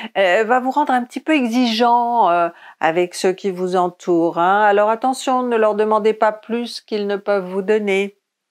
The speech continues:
Deuxième, euh, décan, euh, bon, euh, vous avez un aspect de Mars depuis votre secteur, euh, des finances.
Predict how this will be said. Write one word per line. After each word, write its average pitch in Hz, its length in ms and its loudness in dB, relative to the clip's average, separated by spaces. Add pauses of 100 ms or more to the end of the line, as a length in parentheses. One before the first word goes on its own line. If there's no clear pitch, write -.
(580)
Deuxième, 226 840 0
euh, 185 540 2
décan, 226 800 0
euh, 208 180 2 (540)
bon, 190 480 2
euh, 170 260 2
vous 175 220 -4
avez 180 220 0
un 175 140 0
aspect 180 480 -2
de 175 240 0
Mars 185 880 0
depuis 175 540 -2
votre 170 300 -2
secteur, 170 840 -2
euh, 139 720 0 (400)
des 147 140 -2
finances. 147 640 -4